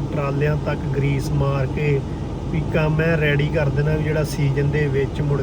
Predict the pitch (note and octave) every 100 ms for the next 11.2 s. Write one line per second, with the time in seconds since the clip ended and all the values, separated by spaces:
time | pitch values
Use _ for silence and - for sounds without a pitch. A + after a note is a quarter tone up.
0 | - C#3+ C#3+ C3+ - C#3 C3+ C#3+ C#3+ C3+
1 | B2 B2 C3 C3+ D3 D3+ D#3 C#3+ C#3+ D3
2 | D#3 D#3 D3 - - - - - - -
3 | D3 C#3+ D3+ C#3 D3+ C#3+ D3+ C#3+ D3+ D#3
4 | D#3 D3+ C#3 C#3 C#3 C#3 C3+ B2 B2 A#2+
5 | G#2+ - - - - C#3+ D#3 E3 F3 F3+
6 | - E3 D#3+ E3 E3+ E3 E3 D#3+ E3 E3
7 | D#3 C3+ D3+ D3 D#3+ - E3 D3+ E3 D#3+
8 | D3 C#3 C#3 D#3 D3+ E3+ - - - -
9 | - - - C#3 C#3 D3 D#3 D#3+ - -
10 | D3 D3+ D#3+ D#3 - - E3 D3+ D3 D3+
11 | D3+